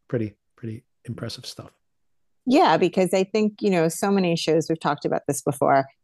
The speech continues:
Speaker 2: it kind of feels like they even start a mystery sometimes without knowing.
Speaker 1: Right.
Speaker 2: Like, it's a murder mystery and they haven't figured out who did it yet, you know?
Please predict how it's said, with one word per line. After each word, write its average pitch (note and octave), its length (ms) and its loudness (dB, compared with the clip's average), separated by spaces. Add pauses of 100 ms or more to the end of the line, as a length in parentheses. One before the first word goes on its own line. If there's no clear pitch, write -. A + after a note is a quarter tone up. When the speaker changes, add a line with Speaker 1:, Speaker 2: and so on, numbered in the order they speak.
(480)
Speaker 2:
it G3+ 140 2
kind B3 240 4
of C4 100 2
feels G#3 320 4
like G3 180 4
they F3 120 4
even E3 440 0
start E3+ 440 2
a - 60 -4
mystery E3 440 0
sometimes D3+ 560 -4
without D3 300 2
knowing. D#3+ 520 0 (600)
Speaker 1:
Right. A2+ 260 -4 (180)
Speaker 2:
Like, F3 200 2
it's G3 140 4
a G3 40 4
murder G#3+ 320 4
mystery E3+ 400 2
and F3 100 2
they F#3+ 60 2
haven't G#3 340 0
figured G#3 280 2
out G#3 180 2
who A#3+ 140 0
did C4+ 160 2
it - 180 -2
yet, - 160 -4 (160)
you F#3 160 -2
know? G3+ 300 0